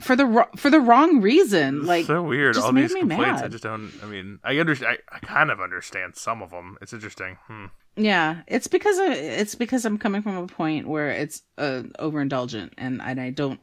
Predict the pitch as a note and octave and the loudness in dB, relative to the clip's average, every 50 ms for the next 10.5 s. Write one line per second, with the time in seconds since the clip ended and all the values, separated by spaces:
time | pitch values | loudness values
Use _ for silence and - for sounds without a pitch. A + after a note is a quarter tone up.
0 | _ _ C3+ C#3+ C#3+ D3+ D#3+ D#3 G2+ G2+ - _ - F#2+ G2 F#2 F#2+ A2+ A#2+ A2+ | _ _ -6 -4 -4 -2 -2 -2 -4 -6 -8 _ -10 -8 -8 -6 -4 -4 -4 -4
1 | - A#2+ - C#3 A#2 A2 A2 G#2+ A#2+ A2+ G#2 F2+ F2 - - - - _ _ F2+ | -2 -4 -4 -2 -2 -2 -2 -2 -2 -4 -6 -8 -12 -18 -20 -20 -20 _ _ -12
2 | F2 F#2 G2 F2+ F#2+ F2+ F2 - - F#2 - F#2+ F2+ - G#2 F#2 E2+ F#2+ F2 F#2+ | -12 -10 -10 -10 -10 -12 -12 -14 -16 -14 -12 -12 -12 -12 -12 -14 -12 -6 -4 -2
3 | G#2 - - - - - - - - - - - - _ - - - - _ _ | -2 -2 -2 -6 -6 -8 -8 -12 -14 -18 -20 -20 -20 _ -20 -20 -20 -20 _ _
4 | _ _ _ _ _ _ - - - - - - - - - - - D4 E4 G4 | _ _ _ _ _ _ -20 -20 -20 -20 -18 -18 -18 -18 -20 -8 -4 0 0 0
5 | - - A#3+ C4+ C#4+ C4 - D4+ C4+ C4 - - - G#3+ C4 D4+ E4+ F4+ E4+ _ | 2 4 2 2 2 2 2 0 0 0 -2 -4 -4 -2 -2 -2 -2 -4 -6 _
6 | - D4 C4 - C4+ B3+ - C4 B3 - B3+ A#3+ G#3+ F#3+ E3+ - - E3 G3+ G#3+ | -8 -6 -4 -4 -4 -2 -2 -4 -4 -2 -2 0 0 0 0 0 2 2 2 2
7 | G#3+ F3 D#3 D3 C#3 C#3+ - E3+ C#3+ - C3 C#3 C#3 D3 - D#3 D3 - - E3 | 2 0 -2 -2 -2 -2 -2 -2 -2 0 -2 -4 -4 -4 -4 -6 -6 -4 -2 -4
8 | F#3+ G#3 - - A3+ G3+ F#3+ F3+ F3 D#3+ D#3+ - F3 F3 - - - - F#3 E3+ | -2 -4 -4 -4 -4 -4 -2 -2 -4 -4 -2 -2 -4 -4 -4 -8 -8 -8 -8 -6
9 | - - C3 A#2 G#2+ F#2 B2 - - D#3+ D3 C#3 B2+ B2+ A#2+ A#2 B2 C3+ D#3 - | -6 -6 -8 -6 -8 -10 -12 -8 -6 -4 -2 -2 -2 -4 -6 -6 -8 -10 -12 -16
10 | _ - E3+ E3 D3 C3 B2 C3 - | _ -12 -10 -8 -8 -8 -8 -10 -12